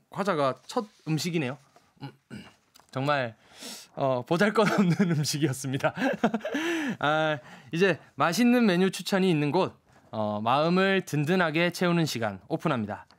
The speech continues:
어서 오세요. 여기는 박성진의 심야 식당입니다. 새해 첫 손님은 이게 너의 죄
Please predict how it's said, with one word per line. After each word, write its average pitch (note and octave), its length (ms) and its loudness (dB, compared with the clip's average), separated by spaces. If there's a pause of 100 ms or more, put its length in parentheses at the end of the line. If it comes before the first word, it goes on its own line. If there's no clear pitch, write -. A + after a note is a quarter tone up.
(220)
어서 D3 240 0
오세요. E3 460 0
여기는 C3+ 460 0
박성진의 C3+ 680 -2
심야 E3+ 320 0
식당입니다. G2 680 -8 (1800)
새해 A#3+ 340 2
첫 A#3+ 200 0
손님은 F#3 720 2 (320)
이게 G#3 340 2
너의 D#3+ 460 2
죄 C3+ 400 -2